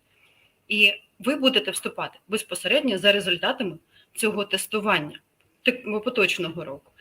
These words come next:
Якщо ви випускник минулих років і, можливо... Сьогодні ви вже маєте результати тестування минулого року, а можливо, ви складали зовнішнє незалежне оцінювання в двадцятому і двадцять першому роках, і ви отримали класні результати,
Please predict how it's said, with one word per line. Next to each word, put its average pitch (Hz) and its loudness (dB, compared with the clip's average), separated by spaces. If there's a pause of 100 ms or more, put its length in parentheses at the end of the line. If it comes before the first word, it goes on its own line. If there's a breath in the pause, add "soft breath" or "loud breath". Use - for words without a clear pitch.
(300 loud breath)
Якщо 247 4
ви 427 6
випускник 302 0
минулих 285 4
років 226 2
і, 214 6
можливо... 214 0 (840)
Сьогодні 269 2 (420 loud breath)
ви 254 8
вже 277 4
маєте 269 6
результати 220 2
тестування 220 0
минулого 240 2
року, 285 -4 (380 loud breath)
а 214 6
можливо, 262 2
ви 226 2
складали 240 4
зовнішнє 294 2
незалежне 262 4
оцінювання 175 4
в 165 -16
двадцятому 226 4
і 214 -4
двадцять 294 4
першому 285 4
роках, 254 0
і 226 4
ви 220 -2
отримали 269 4
класні 302 2
результати, 226 0